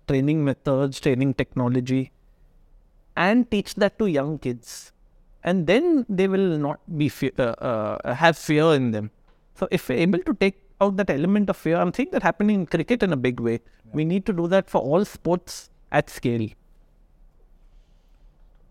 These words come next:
Speaker 2: Amazing. No, but, um, so the, uh, there are two areas I actually wanted to cover. One was why you believe that women have a higher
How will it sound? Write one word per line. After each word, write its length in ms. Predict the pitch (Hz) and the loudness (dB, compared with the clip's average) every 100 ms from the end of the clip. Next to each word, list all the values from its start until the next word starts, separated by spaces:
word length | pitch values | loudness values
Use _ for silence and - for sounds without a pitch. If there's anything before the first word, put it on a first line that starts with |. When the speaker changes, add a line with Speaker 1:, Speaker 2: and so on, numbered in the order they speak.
| - - _ - _ _ - _ - - | -20 -20 _ -20 _ _ -20 _ -20 -10
Speaker 2:
Amazing. 260 | 107 123 117 | -2 0 2
No, 140 | 147 175 | 2 2
but, 120 | - - - - | 0 -14 -12 2
um, 360 | 135 127 123 - _ _ - | 4 6 2 -6 _ _ -4
so 80 | 185 | 4
the, 160 | 226 | 6
uh, 80 | 156 | 6
there 140 | 165 | 4
are 60 | 233 | 2
two 260 | - 233 240 | 2 -2 2
areas 320 | 151 160 165 | 2 4 2
I 60 | |
actually 260 | 139 - 147 | 2 0 0
wanted 240 | 123 117 | 0 0
to 60 | 123 | -2
cover. 240 | 104 98 92 _ _ _ _ - _ _ - _ _ - | -2 -2 -4 _ _ _ _ -20 _ _ -20 _ _ -6
One 280 | 104 143 175 | 2 4 6
was 420 | 180 190 180 - _ _ _ _ _ | 6 4 0 -10 _ _ _ _ _
why 200 | 120 151 | 6 6
you 120 | 240 | 6
believe 320 | 185 151 165 160 | 4 4 4 4
that 300 | 147 143 - - _ _ - | 2 0 -12 -20 _ _ -2
women 300 | 131 139 147 | 2 4 4
have 140 | 143 | 4
a 60 | 139 | 0
higher 400 | - 120 123 | 0 2 4